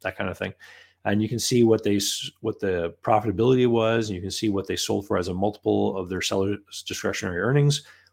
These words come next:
or what they sold for as a factor of their, of their revenue, et cetera. And some of the big ones, there's one called Deal Stats, there's one called BizComps, there's another one called I B A, um, sales data, um,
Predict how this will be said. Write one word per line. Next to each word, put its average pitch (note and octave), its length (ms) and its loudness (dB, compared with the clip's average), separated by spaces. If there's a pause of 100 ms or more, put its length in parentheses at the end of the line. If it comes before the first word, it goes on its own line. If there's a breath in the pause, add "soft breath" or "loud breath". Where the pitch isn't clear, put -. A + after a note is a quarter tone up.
or G#2 100 0
what G#2 120 2
they G2+ 120 0
sold G#2 320 0
for G2+ 180 2
as F#2+ 120 2
a F2+ 100 -4
factor F#2+ 420 0
of F2+ 100 -2
their, F2 300 -2 (160)
of F#2+ 140 -6
their F2+ 120 0
revenue, A#2 380 2
et F2+ 80 -2
cetera. D#3 340 -2 (600 soft breath)
And C3 500 4
some F#3 160 4
of A#3+ 80 6
the A3+ 60 4
big B2+ 180 4
ones, A#2 640 0
there's B2 180 0
one C#3 180 4
called A#2 360 -2
Deal A#2 180 4
Stats, D#3 600 2 (540 soft breath)
there's G#2 120 -2
one B2 140 6
called F#2+ 300 2
BizComps, C#3+ 840 4
there's G#2+ 160 -10
another A#2+ 240 2
one A#2 320 2
called G2+ 380 0
I A2+ 160 0
B A2 580 0 (320)
A, G#2 40 -4
um, G2 280 0
sales A2+ 320 2
data, A#2 360 2 (480 loud breath)
um, G#2+ 380 0